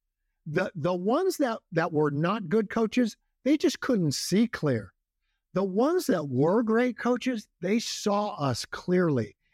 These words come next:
And then they spoke us kinda into existence. They saw our greatness and they just kept, kept noting it,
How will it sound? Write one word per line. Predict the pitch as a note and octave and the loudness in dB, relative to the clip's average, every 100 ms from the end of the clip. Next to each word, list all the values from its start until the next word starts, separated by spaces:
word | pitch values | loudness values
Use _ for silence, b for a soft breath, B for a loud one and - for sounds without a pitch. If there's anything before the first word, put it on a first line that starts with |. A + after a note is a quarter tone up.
| - | -4
And | D3+ E3 | 0 2
then | G3 | 4
they | F#3 | 2
spoke | C#3+ - - - C4 E4 D#3 | 0 -6 -8 -2 0 0 -2
us | B2+ C#3+ - - _ _ _ _ _ | -2 -6 -12 -18 _ _ _ _ _
kinda | - C4+ B3 G3+ | -4 0 0 2
into | A#3 G#3 G#3+ | 2 4 2
existence. | E3+ C#3+ F3+ D4 - F#3+ - _ - - - _ _ _ _ _ | 2 0 0 0 -2 -4 -6 _ -16 -16 -18 _ _ _ _ _
They | F3+ G3+ | 0 0
saw | - A3 B3+ F4+ | 0 -2 -2 -2
our | B3 A3 | -2 -2
greatness | F3+ A#3 A3 D3+ - | 0 0 0 -6 -6
and | E3 | -2
they | F3+ | 0
just | G3 G3+ | 0 -4
kept, | - C4+ _ _ _ _ _ | -2 -4 _ _ _ _ _
kept | - C#4+ | -4 0
noting | A#3 A3+ A#3+ A#3+ F3+ | 2 4 4 4 2
it, | A#2+ - | 0 -4